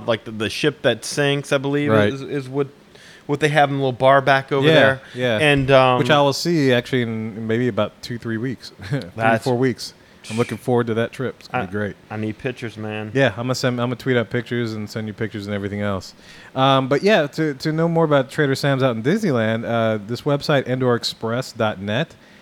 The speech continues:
Speaker 2: has a great article. And actually, this website's your source for everything Star Tours. So it's a, a website dedicated to Star Tours, and it looks great.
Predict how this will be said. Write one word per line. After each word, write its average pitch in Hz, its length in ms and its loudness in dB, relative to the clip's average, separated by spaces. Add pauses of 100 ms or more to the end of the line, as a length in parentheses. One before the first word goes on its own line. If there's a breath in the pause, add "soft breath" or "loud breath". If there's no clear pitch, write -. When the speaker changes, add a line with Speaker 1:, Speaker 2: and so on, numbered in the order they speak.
(140 loud breath)
Speaker 2:
has 120 140 -2
a 117 60 -4
great 127 480 0
article. 95 400 -4
And 98 120 -2
actually, 110 280 -4
this 107 160 -6
website's 110 580 -4
your 110 140 -4
source 104 320 -8
for - 120 -8
everything 98 360 -10
Star 110 260 2
Tours. 120 480 -2 (460 soft breath)
So 110 160 -12
it's 101 120 -10
a, 107 40 -6 (280)
a - 0 -
website 113 460 -4
dedicated 110 320 -6
to 143 60 -8
Star 123 200 -2
Tours, 131 180 -4
and 117 100 -4
it - 20 -4
looks 196 160 -2
great. 123 340 2